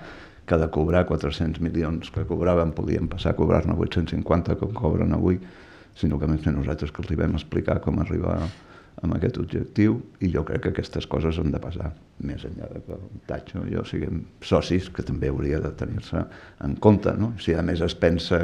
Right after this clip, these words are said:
que des de Madrid, eh, hi ha operacions més o menys orquestades, eh, contra el club, doncs, bueno, un dels pivots en què sempre s'ha basat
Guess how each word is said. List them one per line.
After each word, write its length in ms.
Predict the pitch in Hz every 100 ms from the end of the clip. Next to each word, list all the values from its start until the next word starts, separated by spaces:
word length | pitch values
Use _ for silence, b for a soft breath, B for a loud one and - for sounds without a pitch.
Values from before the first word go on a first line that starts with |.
| 85
que 80 | 85
des 160 | 85 82
de 80 | 85
Madrid, 720 | 85 82 78 95 92 87 -
eh, 220 | 85 85 - B B B B
hi 80 | 87
ha 80 | 80 80
operacions 720 | 71 71 - 76 80 80 -
més 160 | 82
o 60 | 80
menys 260 | 82 82 92
orquestades, 1000 | 80 - 76 - 85 85 85 85 82 - B B B B B
eh, 320 | 80 76 78 90
contra 280 | 80 78 82
el 80 | 82 -
club, 380 | 98 110 - - - -
doncs, 420 | 85 71 57 - -
bueno, 260 | - - - - - - - -
un 220 | 82 78
dels 260 | 76 76 -
pivots 640 | - 82 80 78 - 90
en 180 | 87 85
què 160 | 80
sempre 320 | - 85 90
s'ha 160 | 87 85
basat 400 | 87 85 87